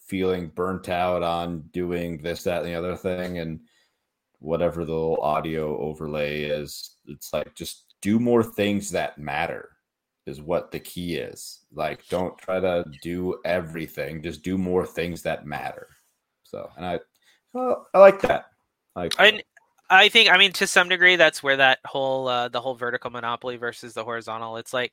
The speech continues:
Speaker 2: I could do pigs, I could do cows, I could do all these things, but, like, despite the fact that goats are really frustrating, um, at times,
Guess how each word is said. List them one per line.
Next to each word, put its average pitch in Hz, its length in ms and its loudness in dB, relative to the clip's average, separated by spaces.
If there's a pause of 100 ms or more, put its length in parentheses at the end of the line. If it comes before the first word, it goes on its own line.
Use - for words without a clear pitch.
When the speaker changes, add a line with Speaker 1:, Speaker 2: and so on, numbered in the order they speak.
(920)
Speaker 2:
I 156 120 10
could 165 140 -4
do 127 140 -8
pigs, 117 500 -6
I 127 80 -2
could 127 160 -10
do 123 140 -10
cows, 117 400 -2
I 117 80 -6
could 123 160 -14
do 117 100 -8
all 113 100 -6
these 113 200 -14
things, 117 340 -12
but, 110 240 -8
like, 131 220 -8 (580)
despite 165 320 -2
the - 60 -20
fact 143 180 0
that 135 60 -10
goats 127 240 -4
are 123 40 -10
really 120 140 -6
frustrating, 110 640 -8 (640)
um, 113 360 -10
at - 120 -18
times, 110 520 -14